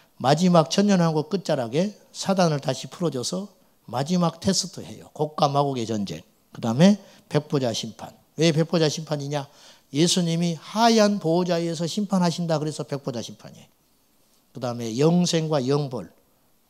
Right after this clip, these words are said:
마무리돼 버립니다. 그때는 끝나는 거예요. 오늘날 이 현실 속에서 사는 여러분들이 자꾸 믿음을 놓치고 기도를 중단하고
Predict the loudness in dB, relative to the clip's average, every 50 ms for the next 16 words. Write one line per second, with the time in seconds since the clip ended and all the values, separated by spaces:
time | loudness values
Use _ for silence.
0 | _ _ -10 -10 -8 -8 -8 -8 -10 -10 -14 -18 -18 -20 -20 -20 -20 -20 _ -20
1 | _ _ _ -12 -10 -8 -6 -8 -8 -8 -12 -14 -14 _ -8 -6 -6 -6 -6 -10
2 | -12 -16 -18 -20 -20 _ _ _ _ _ _ _ _ _ _ _ _ _ _ _
3 | _ _ _ _ _ _ _ _ _ _ _ _ _ _ _ _ _ _ _ _
4 | _ _ -20 -20 -20 _ -20 -20 -20 -20 -20 -20 -20 -20 -20 -20 -20 -20 -20 -20
5 | -20 -20 _ _ 8 10 12 12 12 12 12 12 12 10 8 4 0 -4 -6 -2
6 | 0 0 2 2 4 2 2 2 0 -2 0 -2 -2 0 0 0 0 -2 -2 -2
7 | -2 0 0 0 0 0 0 0 -2 -4 -6 -6 -6 -6 -6 -6 -6 -6 -4 -4
8 | 0 0 4 6 8 8 12 12 10 10 10 4 4 4 4 4 2 2 0 0
9 | 4 4 4 6 4 4 2 0 2 4 4 4 4 4 0 -2 -2 -2 -2 -2
10 | -2 -2 -4 -4 -6 -10 -14